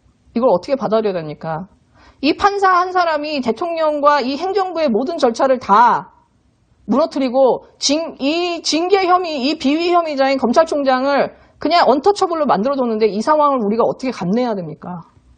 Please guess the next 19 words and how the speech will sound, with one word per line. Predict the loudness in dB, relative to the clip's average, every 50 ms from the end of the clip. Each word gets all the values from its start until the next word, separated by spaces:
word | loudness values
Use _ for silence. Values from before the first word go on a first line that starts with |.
| _ _ _ _ _ _ _ _ _ _ _ _ _ _ -20 -20 _
더 | 2 4 4 4
이상 | 4 4 2 0 0
저들하고는 | 0 -2 -2 0 0 0 0 0 0 -2 -4 -2 -4 -4 -4
법과 | 0 0 -2 -2 -2 -2 2 4 4 4 4 2 -2 -8 _ -2
논쟁과 | 0 2 2 2 2 2 0 0 0 0 0 2 2 4 2 2 0 -2 -10 _ _ _
법과 | 0 0 0 0 0 0 4 4 6 6 4 2 0
이 | -2 -6 -10
상식을 | -6 -6 -4 -2 0 0 2 2 2 2
가지고 | 2 0 0 0 -4 -4 -2 2
논쟁할 | 2 2 2 2 0 -2 -2 -4 -8
수가 | -8 -8 -6 -6 -6
없어요. | -6 -6 -8 -6 -6 -4 -4 -6 -8 -8 -10 -8
정경심 | -6 -4 -2 -2 -2 -4 -6 -6 -4
교수의 | -4 -2 0 0 0 0
판-, | 0 -4 -6 -6 -10 -14 -20 -20 -20 -14 _
그 | -4 -4
재판 | -2 -2 -2 0 2 2 2 0 -2 0
결과를 | 0 0 2 4 2 2 2 0 -2
보세요. | -4 -6 -6 -8 -8 -8 -8 -8 -8 -10 -14